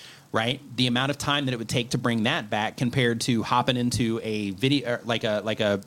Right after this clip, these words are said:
you know, uh, a B-roll site like Storyblocks or something like that,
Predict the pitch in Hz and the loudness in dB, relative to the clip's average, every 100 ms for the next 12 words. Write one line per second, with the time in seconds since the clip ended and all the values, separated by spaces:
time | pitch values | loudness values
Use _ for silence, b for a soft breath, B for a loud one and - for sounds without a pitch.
0 | 127 120 98 107 113 101 104 110 156 165 | 0 2 2 -2 -2 0 0 0 2 4
1 | 143 104 - 101 104 107 104 - 120 110 | 4 2 0 -2 -2 -4 -4 -2 0 2
2 | 104 104 110 - 110 104 104 180 175 | 0 0 -2 -2 -2 -2 -2 0 -2